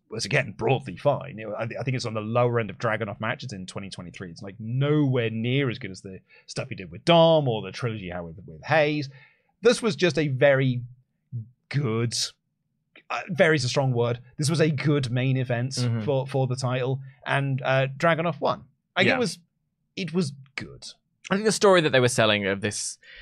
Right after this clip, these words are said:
Speaker 2: title being worth so much sacrifice and, and Dragunov's ability to make it look and make you believe that he would <laughs> rather die than lose that belt,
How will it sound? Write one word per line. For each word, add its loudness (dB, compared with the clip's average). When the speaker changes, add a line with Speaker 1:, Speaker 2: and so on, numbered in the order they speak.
Speaker 2:
title 2
being -2
worth 0
so 0
much -2
sacrifice -4
and, -4
and 0
Dragunov's 0
ability -2
to -4
make -2
it -4
look -4
and -4
make -4
you -2
believe -2
that -2
he -2
would -2
<laughs> 6
rather 4
die 2
than -4
lose 0
that 0
belt, 2